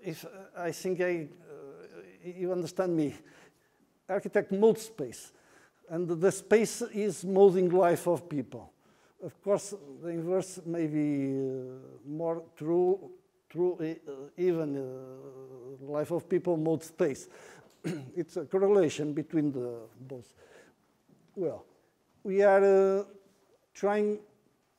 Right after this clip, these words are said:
to, uh, deal with human activities that are well established, and you can read in, uh, many, many books.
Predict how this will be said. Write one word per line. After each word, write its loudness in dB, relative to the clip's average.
to, 2
uh, -20
deal 8
with 2
human 2
activities 0
that 4
are 6
well 2
established, -2
and -2
you 2
can 0
read -2
in, -4
uh, -8
many, -4
many -4
books. -6